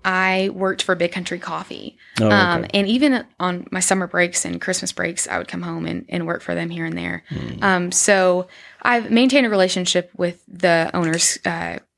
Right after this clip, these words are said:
Speaker 1: Courtney and Cody Myers.
Speaker 2: Hmm.
Speaker 1: Um, so they were one of the first peop-, people that I reached out to. Actually, they, they contacted me, which is really sweet. Um, I remember
Speaker 2: Yeah.
Speaker 1: Courtney sent me a message and just, uh,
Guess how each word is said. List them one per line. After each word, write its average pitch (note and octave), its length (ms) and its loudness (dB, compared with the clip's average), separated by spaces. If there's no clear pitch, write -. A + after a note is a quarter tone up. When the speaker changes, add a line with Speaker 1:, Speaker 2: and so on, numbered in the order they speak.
Speaker 1:
Courtney - 360 -2
and E2+ 300 -4
Cody E3+ 240 0
Myers. D#3 400 -6
Speaker 2:
Hmm. - 240 -6
Speaker 1:
Um, F3+ 300 2
so F#3+ 380 2
they F4+ 300 4
were D#4+ 160 0
one C#4+ 180 2
of C#4 80 0
the C4 60 0
first A#3+ 220 -4
peop-, A3+ 280 -8
people A#3+ 280 -6
that F#3+ 100 0
I F3 40 -4
reached F3 280 -4
out F#3 80 0
to. - 120 -4
Actually, E4 280 0
they, E4+ 480 0
they D4+ 160 4
contacted D4+ 500 2
me, A3+ 380 0
which F3+ 160 -6
is G3 200 -4
really A#3 260 0
sweet. - 420 -2
Um, F#3+ 200 4
I F3+ 100 0
remember G3+ 240 0
Speaker 2:
Yeah. C3 40 -2
Speaker 1:
Courtney F#3 260 0
sent - 180 -2
me E3+ 100 0
a E3 40 0
message E3 320 0
and E3 160 -4
just, - 400 -4
uh, E3 200 -12